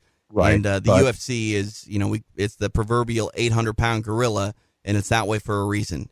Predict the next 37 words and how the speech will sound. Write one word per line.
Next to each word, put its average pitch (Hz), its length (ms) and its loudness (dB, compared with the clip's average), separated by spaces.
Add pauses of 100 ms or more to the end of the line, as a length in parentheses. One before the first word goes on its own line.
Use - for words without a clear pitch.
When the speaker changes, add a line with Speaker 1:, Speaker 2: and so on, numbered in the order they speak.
Speaker 2:
And, 110 260 -2
and 113 200 -2
don't 135 180 -2
get 151 120 -4
me 123 120 -4
wrong, 120 380 0 (300)
the 110 100 -6
U 135 120 2
F 117 60 -2
C 139 180 -6
is 117 80 -6
doing 113 280 -2
well 131 180 0
for 113 180 -4
itself, 92 400 -6 (240)
but 107 220 0 (180)
for 127 120 0
a 113 40 -2
very 139 240 0
long 170 380 0
time, 113 480 -2 (340)
you, 131 180 0
you 139 160 -8
can 147 100 -2
talk 156 320 -2
to 139 180 -4
Semaphore 123 600 -2
Entertainment 120 480 -4
Group, 131 280 -6
which - 180 -12
you 120 160 -2
were, 127 340 -2 (300)
you 131 60 0
know, 127 80 2
working 123 360 -2
for, 123 360 -2
and, 135 200 -2